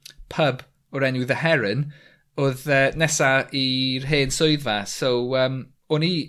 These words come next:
<laughs> o'n i ddim 'di bod yna ers canol mis Mawrth, ac oedd e dal yn yr ail lle mwya i fi fynd iddi. Ma' nhw'n neud Thai hyfryd. Ond, dwi'n gwbod pam fod hwnna yna, ma' nhw'n chargio ar wahân am diodydd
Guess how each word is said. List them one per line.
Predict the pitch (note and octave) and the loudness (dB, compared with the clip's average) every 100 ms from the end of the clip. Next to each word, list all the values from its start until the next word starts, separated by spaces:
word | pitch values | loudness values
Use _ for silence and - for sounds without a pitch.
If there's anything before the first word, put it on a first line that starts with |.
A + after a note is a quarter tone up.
| - - - - | -10 -20 -18 -12
<laughs> | - - - | -12 -10 -6
o'n | D3+ - | -4 0
i | A#3+ | 0
ddim | G#3 F3+ | 4 2
'di | D#3+ D#3+ | 2 0
bod | F3+ G3 G3 A2 | 2 2 2 0
yna | G2 C#3 D3 - - - | 0 0 -2 -12 -8 2
ers | D#3 D3+ - - | 4 4 -2 -6
canol | - F#3+ D3+ D3 | -2 0 2 2
mis | D3 C#3+ | 0 -2
Mawrth, | F3 C#3 A2+ - - - _ | 0 0 -2 -12 -20 -20 _
ac | D#3 | 0
oedd | D3+ D3+ | 2 4
e | E3 | 6
dal | E3+ E3 | 6 6
yn | D3+ | 4
yr | D3 D3+ | 2 2
ail | D3 | 0
lle | C#3+ D3+ C#3 C#3 C#3 _ _ _ D3+ | 0 -2 0 -2 -6 _ _ _ -2
mwya | D3 C#3 C3 C3 | 0 2 2 2
i | C#3 | 2
fi | C#3 | 2
fynd | C#3 D#3 D#3+ A#2 | 4 4 4 2
iddi. | G#2 G2+ G2+ - - _ - | 0 -4 -6 -14 -20 _ -8
Ma' | D3 | -4
nhw'n | D3 | 0
neud | C3 B2 | 0 -2
Thai | - C3 A#2 A2+ | -4 -4 -2 -4
hyfryd. | A#2 A2 F#2+ - | -6 -6 -6 2
Ond, | E3 C3 B2+ - _ | 2 2 -2 -10 _
dwi'n | - D#3 | -6 -2
gwbod | D#3 D3+ | -2 0
pam | C#3+ C#3+ C#3 | 0 0 0
fod | B2+ | -2
hwnna | A#2 G#2+ | -4 -4
yna, | G2 G#2 - | -2 -4 -4
ma' | B2+ | -6
nhw'n | B2 A#2+ | -6 -6
chargio | C3+ B2+ B2 A#2+ A#2 - _ _ | -6 -6 -4 -2 -2 -4 _ _
ar | - A#2+ A#2 | -6 -6 -4
wahân | A2+ A2 G#2 G2+ - | -4 -4 -4 -6 -8
am | A2+ G#2+ | -10 -6
diodydd | A#2 G#2+ G#2+ G#2 | -4 -4 -4 -6